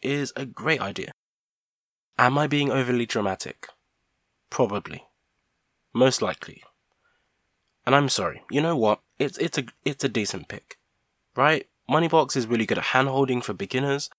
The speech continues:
and as far as the customer experience goes, it's right up there. They also have some really robust features, but I think if you've got your finances largely in order, and you're setting aside money regularly each month to invest,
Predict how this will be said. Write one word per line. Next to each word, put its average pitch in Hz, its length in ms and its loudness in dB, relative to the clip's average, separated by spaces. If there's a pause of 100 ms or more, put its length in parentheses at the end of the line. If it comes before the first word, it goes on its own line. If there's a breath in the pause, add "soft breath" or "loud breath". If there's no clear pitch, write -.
(460)
and 110 280 0
as 98 100 -4
far 135 200 6
as 107 80 2
the 104 80 -4
customer 123 380 0
experience 107 560 -2
goes, 131 340 4
it's 98 160 -2
right 104 200 4
up - 180 -4
there. - 160 -12 (720)
They 123 120 4
also 147 180 2
have 135 160 -2
some 110 180 0
really 110 200 0
robust 98 440 -4
features, 131 560 -2
but - 240 -2 (180)
I 180 80 -2
think 196 260 0
if 226 160 -4
you've 202 120 -6
got 160 140 -2
your 120 100 -6
finances 113 540 -2
largely 107 440 0
in 87 80 -6
order, 127 460 -2 (360)
and 113 200 0
you're 101 100 0
setting 123 340 0
aside 104 380 -2
money 117 300 0
regularly 107 440 -4
each - 300 -8
month 127 360 0
to 110 120 -6
invest, 127 500 -2